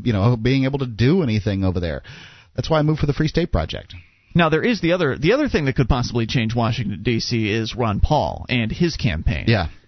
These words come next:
Speaker 2: And
Speaker 1: Okay, I, I guess I haven't written that off.
Speaker 2: Have
Speaker 1: <laughs>
Speaker 2: you
Speaker 1: Certainly dumped a
Speaker 2: seen
Speaker 1: bunch, bunch of money in that
Speaker 2: have,
Speaker 1: compared
Speaker 2: um, speaking of money and Ron Paul, have you seen the front page of his website over the past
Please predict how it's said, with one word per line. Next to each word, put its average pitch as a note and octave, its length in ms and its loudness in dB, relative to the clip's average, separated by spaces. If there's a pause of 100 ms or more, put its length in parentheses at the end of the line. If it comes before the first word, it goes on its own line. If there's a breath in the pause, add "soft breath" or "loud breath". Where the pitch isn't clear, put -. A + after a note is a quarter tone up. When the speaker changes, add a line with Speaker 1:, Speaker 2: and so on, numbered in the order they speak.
(160)
Speaker 2:
And A#2 420 0
Speaker 1:
Okay, A#2 380 2
I, A#2+ 80 2
I - 320 -6
guess B2 180 0
I B2 60 4
haven't A2+ 180 2
written G2 200 2
that F#2+ 160 2
off. D#2+ 100 2
Speaker 2:
Have F3 260 4
Speaker 1:
<laughs> D3 140 2
Speaker 2:
you E4 260 4
Speaker 1:
Certainly B3 300 0
dumped C4 220 2
a C#4+ 40 4
Speaker 2:
seen D4 60 0
Speaker 1:
bunch, - 240 0 (460 loud breath)
bunch D3 180 2
of C3+ 40 4
money C3 180 2
in A#2 80 2
that A#2 200 0
Speaker 2:
have, C3 300 2
Speaker 1:
compared - 40 -14 (240)
Speaker 2:
um, E3 280 0
speaking F3+ 480 -2
of C3 120 0
money B2+ 380 0
and A#2+ 160 -2
Ron C#3 280 0
Paul, C#3+ 340 2
have C3 200 0
you G#3 180 2
seen F#3 380 0
the D#3 80 2
front D#3+ 300 0
page C#3+ 220 2
of A#2+ 60 0
his C3 180 0
website B2+ 580 0
over B2 120 0
the B2 60 0
past B2+ 460 0